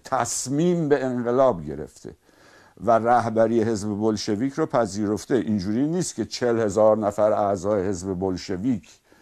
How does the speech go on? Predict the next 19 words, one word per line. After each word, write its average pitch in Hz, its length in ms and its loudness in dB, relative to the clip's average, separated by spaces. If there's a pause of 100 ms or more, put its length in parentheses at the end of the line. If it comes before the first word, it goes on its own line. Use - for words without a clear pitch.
(280)
چون 110 220 -4
حزب 104 300 -2
بلشویک 104 600 -2
تو 123 100 -4
دوره 110 360 4
حتی 107 220 0
قبل 101 280 2
از 98 200 -2
قیام 113 360 2
هم 175 140 2
چیزی 170 320 -8
بیش 156 260 -6
از 135 180 -2
حدود 135 280 -2
چهل 143 260 0
هزار 120 300 2
تا 113 120 -2
عضو 156 380 -2
نداشت. 78 440 -2